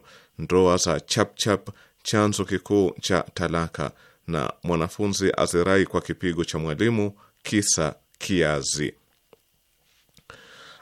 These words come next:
Ama kwa upande wake, gazeti la Nipashe Mwanga wa Jamii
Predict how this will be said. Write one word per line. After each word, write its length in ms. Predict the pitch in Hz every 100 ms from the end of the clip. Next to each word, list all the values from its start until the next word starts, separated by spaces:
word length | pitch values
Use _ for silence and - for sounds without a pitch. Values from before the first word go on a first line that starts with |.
| -
Ama 280 | 104 107
kwa 100 | 107
upande 240 | 113 117 113
wake, 240 | 127 127
gazeti 300 | 113 117 113
la 100 | 110
Nipashe 400 | 104 104 110 -
Mwanga 280 | 107 107 104
wa 80 | 98
Jamii 400 | 101 101 110